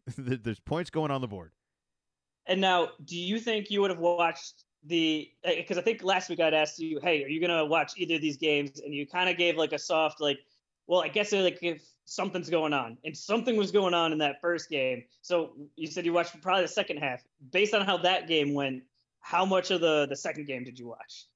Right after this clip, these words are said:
Speaker 1: I watched pretty much everything. I had, like, one eye open for that missed field goal, which was, like, then I was awake after it. Like, that woke me up. Where it was kinda like,
Speaker 2: The,
Speaker 1: I,
Speaker 2: the
Speaker 1: I
Speaker 2: miss woke you up.
Speaker 1: The miss woke me up. I, I was, <laughs>
Speaker 2: Okay.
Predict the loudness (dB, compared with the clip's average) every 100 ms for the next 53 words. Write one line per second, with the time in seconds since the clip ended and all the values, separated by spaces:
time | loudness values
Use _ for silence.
0 | _ -10 -2 2 2 2 0 2 2 4
1 | 4 4 2 0 -12 _ -6 -2 0 4
2 | 2 2 0 2 4 4 4 6 6 4
3 | 0 -4 -4 -4 -2 -6 -2 -2 -2 -2
4 | -2 -4 -6 -4 -6 -6 -8 -4 -2 0
5 | 0 0 -2 -2 -2 -2 -4 -4 -8 -6
6 | 0 2 4 4 2 -2 -2 -4 -8 _
7 | _ _ _ _ _ _ _ _ -6 -2
8 | -2 2 2 2 2 2 2 2 2 2
9 | 2 2 2 -2 -2 -4 -4 2 2 4
10 | 4 2 2 0 2 2 0 2 0 0
11 | -4 -6 -8 -6 -4 -2 -4